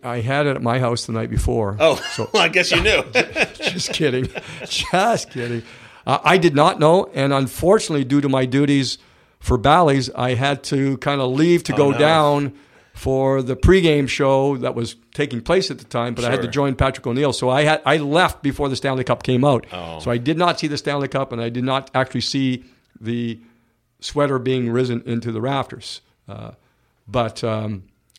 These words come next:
Speaker 1: I did see the highlights of it and them and pictures. And so, uh, and then just comments from
Speaker 2: Mm-hmm.
Speaker 1: everyone after. That, that got a lot of people. And it is, it's a great example of,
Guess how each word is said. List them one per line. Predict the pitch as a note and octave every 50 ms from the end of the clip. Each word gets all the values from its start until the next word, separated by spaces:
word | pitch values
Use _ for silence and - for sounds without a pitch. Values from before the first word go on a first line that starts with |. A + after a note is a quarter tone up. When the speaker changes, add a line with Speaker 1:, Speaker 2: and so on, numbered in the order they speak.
| _ _
Speaker 1:
I | - A#2+ B2
did | A#2 A2 A2+ C#3+ F#3 G3 F#3 C3
see | - - - C3+ B2 A2+ A2+ A2+ G#2+ G2+ - _ _ _ _
the | A#2+ G#2
highlights | G#2+ C3 C3 A#2+ A#2 A2+ A2 -
of | - G#2 F#2+ F#2 F#2 - _ _
it | - A#2 A2 - - _ _ _ _ _
and | - A2+ G#2+ G2
them | A2 A2 A2+ B2+ C3+ - _
and | - G#2+ G2 F#2 _
pictures. | _ C3 B2+ B2+ - C3 C3 C3 B2+ -
And | A#2+ G#2+ G2+ F#2+ F#2 - _ _ _ _ _ _
so, | _ - - A#2+ A2 G#2+ G#2+ G#2+
uh, | G#2+ G#2 G#2 G#2+ G#2 - - _ _ _ _ _ _ _ _ _ _ _ _ _ _ _ _ _ _
and | B2+ C#3
then | D#3 E3+
just | F3 - -
comments | - - F#3 A3 C4+ D#4+ - C3 - - - - - _ _ _
from | - - C#3 B2+
Speaker 2:
Mm-hmm. | G#2 -
Speaker 1:
everyone | D3 C#3+ C3 C3 B2+ B2 B2+
after. | B2+ B2+ A#2+ A#2 - A2 G#2
That, | G2+ C3 C#3 E3 G#3 - - _ -
that | D#3 D#3+ F#3 A3+ A3+ - _
got | E3 D#3+ F3+ G3 G#3+ F#3+
a |
lot | D#3 D3+ D#3 D#3+ D#3+
of | D3 -
people. | - A3 G#3+ - - C3+ - -
And | D#3 D#3 D#3
it | D#3 D#3+
is, | F3 A3 A#3+ A#3+ A3+ - - - - _ _ _ _ _ _ _ _ _ _ _ _ _ _ _ _ _
it's | _ C#3 C3+ -
a | D3+
great | C3 A#2 C#3 E3+ G#3 G#3 G#3
example | A3+ G#3+ F3+ E3+ - D#3+ C#3+ C#3 C#3 B2+ - C#3 C3+ C#3 - - _ _ _ _
of, | C3+ B2 B2 B2+ B2+ B2+ B2+ A#2+ A2+ - -